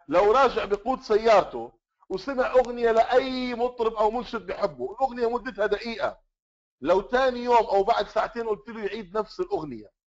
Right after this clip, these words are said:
وشغلت له نفس العزف أو نفس النغم، هيقدر يعيدها؟ مستحيل. وهذه أغنية مدتها دقيقة، فما بالك في عرض استمعوا لمدة تقريبا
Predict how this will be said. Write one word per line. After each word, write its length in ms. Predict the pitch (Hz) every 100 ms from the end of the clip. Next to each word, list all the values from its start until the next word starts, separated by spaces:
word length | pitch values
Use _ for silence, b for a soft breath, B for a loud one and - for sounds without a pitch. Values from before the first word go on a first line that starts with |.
| -
وشغلت 460 | 170 190 208 202
له 140 | 247 220
نفس 320 | 240 - -
العزف 440 | 196 196 156 147 _ _ 147
أو 120 | 165
نفس 260 | 226 - 208
النغم، 340 | 208 190 131 - -
هيقدر 300 | 214 196 208
يعيدها؟ 440 | 202 202 208 233 - _ 202
مستحيل. 760 | 220 - - 277 262 139 - _ _ _ -
وهذه 360 | 165 240 226
أغنية 380 | 226 262 233 233
مدتها 440 | 208 196 240 - 196
دقيقة، 460 | 190 233 226 127 - _ _ _
فما 280 | - 180 196
بالك 480 | 185 226 220 220 214 -
في 140 | 185 180
عرض 440 | 240 269 202 - _ _ _ -
استمعوا 480 | 151 - 226 202 190
لمدة 340 | 175 190 185
تقريبا 600 | 190 180 180 185 165 170